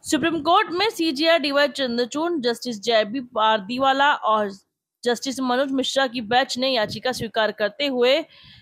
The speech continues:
याचिकाकर्ताओं को ऑडियो क्लिप की जांच के लिए मटेरियल मुहैया कराने का निर्देश दिया है। मणिपुर के मुख्यमंत्री एन बीरेन सिंह ने पीटीआई को दिए इंटरव्यू में ऑडियो क्लिप मामले पर बयान दिया था।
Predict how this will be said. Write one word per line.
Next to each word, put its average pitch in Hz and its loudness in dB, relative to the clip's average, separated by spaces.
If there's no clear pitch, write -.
याचिकाकर्ताओं 269 2
को 285 2
ऑडियो 247 2
क्लिप 247 -6
की 269 -6
जांच 240 0
के 233 -6
लिए 226 -4
मटेरियल 240 -2
मुहैया 226 -2
कराने 202 -2
का 220 -4
निर्देश 202 -4
दिया 202 0
है। 208 -4
मणिपुर 320 4
के 427 0
मुख्यमंत्री 339 -2
एन 294 0
बीरेन 269 0
सिंह 339 -4
ने 311 0
पीटीआई 254 -2
को 311 -2
दिए 247 -4
इंटरव्यू 247 -4
में 294 0
ऑडियो 233 0
क्लिप 277 -6
मामले 233 2
पर 269 -2
बयान 214 0
दिया 208 -2
था। 220 0